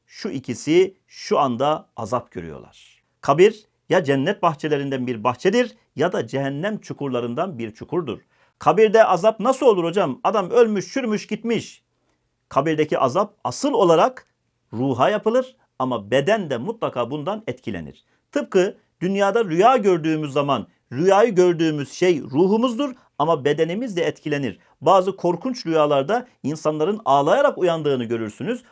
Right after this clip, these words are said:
Bazı güzel rüyalarda güldüğünü de görürsünüz. Evet, aynı durum kabirde de olacaktır.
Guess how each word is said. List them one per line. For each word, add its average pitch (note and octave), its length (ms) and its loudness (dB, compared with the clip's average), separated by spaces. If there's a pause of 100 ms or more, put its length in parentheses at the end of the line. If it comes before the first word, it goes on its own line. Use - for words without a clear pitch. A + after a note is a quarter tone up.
Bazı F#3 300 4
güzel C3+ 480 -2
rüyalarda C3+ 420 0
güldüğünü D#3 600 -4
de - 80 -4
görürsünüz. A#2 560 -6 (340)
Evet, E3+ 300 2 (180)
aynı E3+ 340 2
durum F#3 300 0 (200)
kabirde D3 420 0
de A3 140 -4
olacaktır. C#3 560 -2